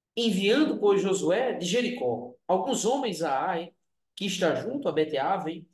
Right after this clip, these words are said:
ao oriente de Betel, falou-lhes, dizendo: 'Subi e espiai a terra.' Subiram, pois, aqueles homens e espiaram Ai.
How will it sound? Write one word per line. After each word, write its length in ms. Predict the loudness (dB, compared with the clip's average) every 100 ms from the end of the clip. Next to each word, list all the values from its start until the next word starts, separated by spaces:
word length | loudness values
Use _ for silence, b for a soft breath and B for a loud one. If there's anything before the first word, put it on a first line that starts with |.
| _ 0
ao 120 | 2
oriente 420 | 4 2 0 -4
de 80 | -2
Betel, 580 | -2 -2 -4 -4 -8 -16 _ _ _ _
falou-lhes, 760 | 2 4 6 6 4 2 0 -2
dizendo: 680 | -4 -2 -4 -4 -8 -10 -10
'Subi 580 | -4 -2 0 -2 -4 -2
e 80 | -2
espiai 440 | 0 0 0 -2
a 80 | -4
terra.' 240 | -8 -10 _ _ _ _ _
Subiram, 760 | -10 -8 -6 -4 -2 -2 -4 -2
pois, 460 | 0 0 -2 -6
aqueles 340 | -4 -4 -4 -6
homens 440 | -10 -12 -12 -6
e 40 |
espiaram 540 | -6 -2 -2 0 -2
Ai. 120 | -6